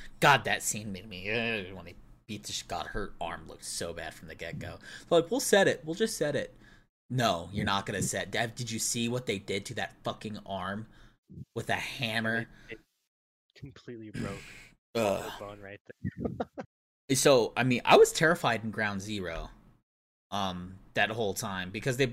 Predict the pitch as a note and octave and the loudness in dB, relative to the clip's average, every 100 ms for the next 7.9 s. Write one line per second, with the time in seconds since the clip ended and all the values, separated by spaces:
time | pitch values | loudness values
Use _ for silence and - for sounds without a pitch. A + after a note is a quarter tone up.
0 | - - C#3 D#3 C3+ A#2 A#2 A#2 G2+ G2 | -2 0 2 4 4 4 2 0 -2 0
1 | A2+ G3+ - - E4+ - C#4+ A#3 F#3 E3+ | 2 0 -2 -2 0 0 -4 -2 0 0
2 | D3+ D3+ A2 - - - - _ _ _ | 0 0 -2 -4 -14 -20 -20 _ _ _
3 | _ _ - C3 B2+ A#2+ A#2+ G2+ A#2 C3 | _ _ 0 0 2 2 4 2 0 2
4 | C3+ C#3 C3+ E3 C#3 A#2+ C#3 B2 A2+ B2+ | 4 2 0 -4 -6 -4 -2 -2 -2 0
5 | A#2+ A2 G#2+ A2+ G#2+ A#2+ A2+ G#2 - B2 | 2 2 0 0 -2 0 -2 -2 0 0
6 | A#2+ B2 A#2 A#2 A2+ A#2+ A2 A2+ A2 G#2+ | 0 -2 -4 -4 -4 -4 -6 -6 -6 -6
7 | G#2 - G2+ G2 - G#2 F#2+ F#2 G2 | -8 -6 -8 -8 -8 -6 -6 -8 -12